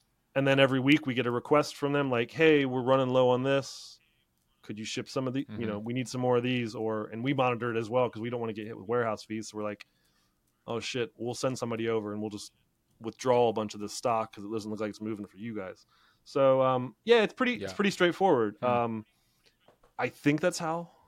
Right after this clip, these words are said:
Speaker 1: I think that's how most distro deals work. It's how it worked with Fat Beats back in the day. So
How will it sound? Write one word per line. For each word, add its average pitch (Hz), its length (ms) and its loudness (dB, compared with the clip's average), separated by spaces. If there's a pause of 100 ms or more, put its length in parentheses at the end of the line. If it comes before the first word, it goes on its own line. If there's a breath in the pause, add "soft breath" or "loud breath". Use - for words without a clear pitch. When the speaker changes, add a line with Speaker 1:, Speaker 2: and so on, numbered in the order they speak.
Speaker 1:
I 107 60 -16
think 135 180 -10
that's 147 140 -8
how 156 100 -6
most - 320 -10
distro 151 320 -10
deals 151 180 -8
work. 151 100 -4
It's 143 100 -4
how 147 140 8
it 135 40 0
worked 123 160 0
with 110 100 -10
Fat 110 220 0
Beats - 580 -8
back 107 200 -2
in 113 40 -12
the 104 80 -8
day. 107 220 -8
So 98 300 -10